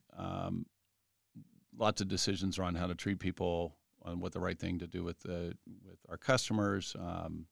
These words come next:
with our associates, and so I think a faith practice. So we'll talk a little bit about, you know, tangibly. Uh, we haven't talked about our values too much yet, but just a couple of things. We have four values: respect,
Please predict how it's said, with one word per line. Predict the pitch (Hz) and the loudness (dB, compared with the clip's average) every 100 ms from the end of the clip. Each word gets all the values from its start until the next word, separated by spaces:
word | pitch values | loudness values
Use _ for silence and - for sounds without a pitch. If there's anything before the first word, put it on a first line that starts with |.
| - | -20
with | - 82 | -20 -14
our | |
associates, | 85 90 87 - 87 - - - | -8 -4 -4 -4 -6 -6 -14 -12
and | 82 82 82 | -6 -4 -4
so | - | -6
I | 87 | -6
think | 90 85 | -6 -6
a | 85 _ _ _ | -10 _ _ _
faith | 98 90 | -6 -4
practice. | 90 82 - 82 | -2 -2 -2 -2
So | 98 | 2
we'll | 104 | 2
talk | - 107 - | 4 2 2
a | 92 | -2
little | 90 | -2
bit | 85 82 | -2 0
about, | 87 82 - | 0 -2 -4
you | 90 | -4
know, | 82 | -2
tangibly. | 98 98 90 85 85 85 - - _ _ _ _ - | 0 2 2 0 -2 -4 -8 -20 _ _ _ _ 0
Uh, | 87 82 | 2 4
we | 95 | 2
haven't | 85 80 | 2 0
talked | 85 - | -2 0
about | 92 80 | 0 2
our | |
values | 85 92 90 - | 2 2 2 0
too | 82 | -2
much | 80 - | -4 -2
yet, | 76 | -4
but | 82 | -2
just | 90 - | -2 -2
a | 78 | -4
couple | - 85 | -4 -4
of | 85 | -2
things. | 85 90 | -4 0
We | 92 | -2
have | - | 0
four | 98 92 | -2 0
values: | 85 80 80 78 - | 0 0 -2 -4 -4
respect, | 87 - - 92 - | -2 0 2 0 0